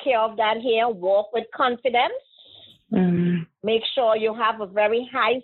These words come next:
Speaker 1: self-esteem about yourself. Take care of yourself and let it show who you
Speaker 2: Right.
Speaker 1: are. And that is very important.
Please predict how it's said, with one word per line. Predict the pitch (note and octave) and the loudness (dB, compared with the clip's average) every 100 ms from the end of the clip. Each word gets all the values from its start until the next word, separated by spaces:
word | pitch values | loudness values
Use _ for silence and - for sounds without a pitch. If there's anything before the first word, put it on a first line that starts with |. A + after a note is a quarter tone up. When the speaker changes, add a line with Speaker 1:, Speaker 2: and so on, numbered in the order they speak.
| - | 0
Speaker 1:
self-esteem | B3 A3+ B3 A#3+ - C#4 | 0 0 -2 -4 -2 -2
about | B3+ A#3 A3 | 0 0 0
yourself. | A#3+ A3+ - C4 C4 - - | -2 -2 0 0 -2 -4 0
Take | C4+ C4 | 0 0
care | D4 C#4 | 0 0
of | B3+ | 0
yourself | C4 C4+ C#4 D4 B3 | -2 0 0 0 -2
and | A3 | -2
let | A3 G#3+ | 0 0
it | F#3+ - - | -2 -4 0
show | D4 G3 C#3 - _ _ _ _ - | 0 0 -4 -12 _ _ _ _ -12
who | D#4 C#4+ | -4 0
you | C4+ | 0
Speaker 2:
Right. | C4+ | 0
Speaker 1:
are. | - F3 A#2 - - - _ - - - - | 2 0 -2 -8 -20 -20 _ -4 -4 -6 -4
And | G3 | 0
that | G3+ G#3 | 2 0
is | G3+ E3+ | -2 -2
very | G3+ G#3 A3 G#3 | 0 0 0 -2
important. | G3 A#3 F3+ - A#2 | -4 -2 -2 -2 -4